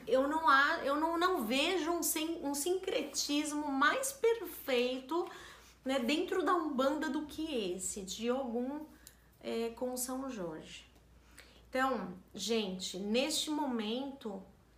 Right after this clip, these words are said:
que nós estamos aqui, dois mil e vinte, no meio de uma pandemia, né, num caos, nós estamos mo-, vivendo um momento de caos,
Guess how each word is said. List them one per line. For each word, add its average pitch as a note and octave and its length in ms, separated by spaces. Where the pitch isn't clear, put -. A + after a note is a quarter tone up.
que A3+ 100
nós A3 280
estamos A3+ 520
aqui, G#3+ 400
dois F#3+ 320
mil G#3+ 180
e B3 60
vinte, A3+ 800
no A3+ 160
meio A#3 480
de C4+ 80
uma C#4+ 160
pandemia, C4 1160
né, A#3 540
num D#4+ 420
caos, B3 540
nós C4 180
estamos - 380
mo-, C#4 240
vivendo A#3 680
um B3+ 100
momento A#3 800
de D4 160
caos, A3 840